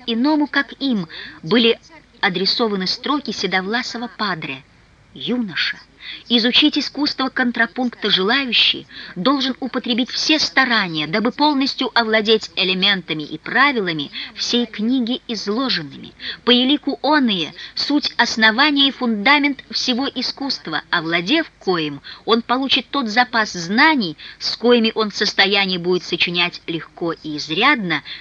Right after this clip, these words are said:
во всяком роде музыки, как старинной, так и новой,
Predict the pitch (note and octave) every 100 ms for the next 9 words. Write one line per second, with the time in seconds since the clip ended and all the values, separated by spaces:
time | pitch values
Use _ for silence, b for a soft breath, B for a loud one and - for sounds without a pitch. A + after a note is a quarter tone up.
0 | B D#3 - G#3 A3 G3+ G3 G3 F#3+ F#3
1 | F3+ F#3 D#3+ - C#3 - B - D3+ -
2 | - D3 G#3 C4 E3+ C#3 - B - D3
3 | D3 D3 G#3+ A3+ C#3+